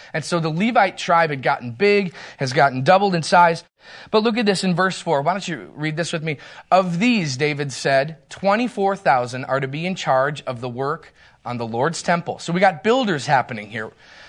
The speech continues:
Uh, and we're gonna go to the, why don't you go to the, the, the, the board here in a sec. So look at this. As we look at this, this marker board, we got the twenty-four thousand builders. We got thirty-eight thousand total down here on the bottom. But here it is,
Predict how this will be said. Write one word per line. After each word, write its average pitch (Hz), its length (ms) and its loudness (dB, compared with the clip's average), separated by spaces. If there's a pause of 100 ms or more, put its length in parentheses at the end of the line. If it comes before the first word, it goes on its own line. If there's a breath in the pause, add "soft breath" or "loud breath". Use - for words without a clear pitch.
(220 loud breath)
Uh, 139 420 6
and 147 140 -4
we're 175 100 -2
gonna 208 120 0
go 180 100 2
to 160 80 -4
the, 143 120 0
why - 180 -4
don't 311 100 -4
you 320 60 -8
go 277 80 0
to 208 60 -2
the, 139 140 -4
the, 127 280 -2 (120)
the, 143 80 -6
the 135 200 -6
board 143 280 0
here 139 120 -4
in 127 80 -4
a 123 40 -8
sec. 127 320 -2
So 165 320 4 (440 loud breath)
look 208 140 2
at 185 60 2
this. 127 240 -2
As 156 140 -4
we 170 120 0
look 220 220 2
at 190 120 -6
this, 151 400 -2 (220 soft breath)
this - 340 -8
marker 175 420 2
board, 175 360 4
we 156 80 -2
got 151 180 4
the 139 80 -10
twenty-four 208 600 2
thousand 165 360 4
builders. 127 240 0
We 147 60 -8
got - 160 4
thirty-eight 226 400 0
thousand 185 380 2
total 170 280 -2
down 160 300 2
here 165 100 -2
on 151 80 -2
the 147 80 -6
bottom. 123 300 2
But 123 100 -6
here 175 220 0
it 196 80 0
is, 143 260 0